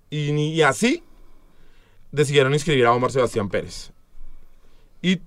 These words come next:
y, eh, e inscribimos a un arquero que trajimos de Nacional, es decir, le vamos a armar un arquero nacional,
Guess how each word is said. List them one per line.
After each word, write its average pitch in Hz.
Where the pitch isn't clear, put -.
y, 175
eh, 180
e 170
inscribimos 220
a 220
un 170
arquero 175
que 180
trajimos 143
de 156
Nacional, 151
es 127
decir, 143
le 123
vamos 120
a 147
armar 165
un 180
arquero 156
nacional, 170